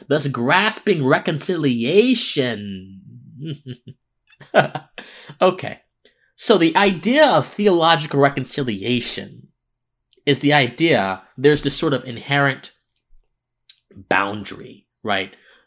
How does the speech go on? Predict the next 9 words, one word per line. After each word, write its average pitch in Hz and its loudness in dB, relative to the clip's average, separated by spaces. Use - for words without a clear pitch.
that 127 0
religion 123 -2
can 117 -10
correct. - -10
There's, 120 -8
there's 131 -2
this 117 -4
boundary 131 0
within 120 -4